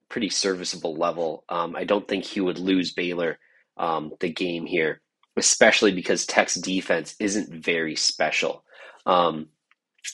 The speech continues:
the X factor is, I mentioned it last week as well,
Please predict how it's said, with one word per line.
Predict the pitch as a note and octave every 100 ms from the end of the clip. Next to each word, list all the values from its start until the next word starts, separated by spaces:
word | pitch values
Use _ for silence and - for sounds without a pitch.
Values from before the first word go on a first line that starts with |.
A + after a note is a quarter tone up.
| - -
the | - -
X | G2 -
factor | - A#2 A2+ C3 B2 - - - _ -
is, | G2 F#2 E2+ - _ _ _ -
I | F#2+
mentioned | F#2+ F#2+ F#2+ F#2+
it | E2+
last | F#2+ G#2+ -
week | G2+
as | G2+ F2+
well, | F2+ G2 G#2 A2 A2